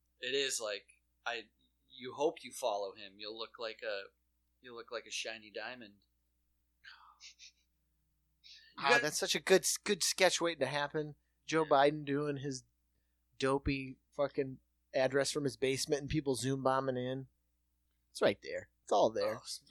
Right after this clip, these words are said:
Speaker 1: it's a nice pair of butt cheeks zooming in. You guys wanna do a quiz?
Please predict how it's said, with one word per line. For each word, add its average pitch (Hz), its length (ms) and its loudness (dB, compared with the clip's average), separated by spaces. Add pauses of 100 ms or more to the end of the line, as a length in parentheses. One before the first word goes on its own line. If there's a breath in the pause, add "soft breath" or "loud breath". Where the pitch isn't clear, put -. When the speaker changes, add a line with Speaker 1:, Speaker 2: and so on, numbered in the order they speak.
(180)
Speaker 1:
it's - 160 -6
a 180 40 -14
nice 151 200 -6
pair 160 200 -2
of 127 120 -6
butt 147 200 -4
cheeks - 420 -8
zooming 147 340 -4
in. 151 340 -8 (600)
You 143 140 -12
guys 180 160 -2
wanna 185 180 -6
do 185 120 -10
a 165 40 -16
quiz? 202 460 -6